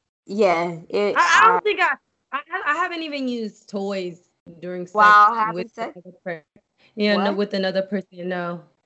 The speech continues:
Speaker 1: What?
Speaker 2: I think, I think one time, but it was like, I literally, like, threw it 'cause I felt like he didn't know what he was doing, really.
Speaker 1: Yeah.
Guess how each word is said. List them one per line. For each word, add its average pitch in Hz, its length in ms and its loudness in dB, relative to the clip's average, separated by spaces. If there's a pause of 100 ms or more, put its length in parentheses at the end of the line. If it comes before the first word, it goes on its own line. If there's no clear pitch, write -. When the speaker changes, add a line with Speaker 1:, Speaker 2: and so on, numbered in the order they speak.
Speaker 1:
What? 214 400 -8
Speaker 2:
I 349 80 0
think, 285 280 0 (120)
I 277 180 2
think 330 340 -6
one 214 580 -4
time, 226 760 -4 (320)
but 202 540 -6
it 202 180 -4
was 196 280 -8
like, 190 600 -4 (340)
I 202 140 -4
literally, 196 480 -6
like, 185 440 -12
threw 185 320 -10
it 170 200 -10
'cause 185 120 -6
I 185 140 -4
felt 180 220 -6
like 175 140 -4
he 180 100 -4
didn't 175 160 -4
know 170 120 0
what 170 80 0
he 170 80 -4
was 165 120 -10
doing, 170 540 -4 (120)
really. 170 520 -6 (500)
Speaker 1:
Yeah. 202 420 -8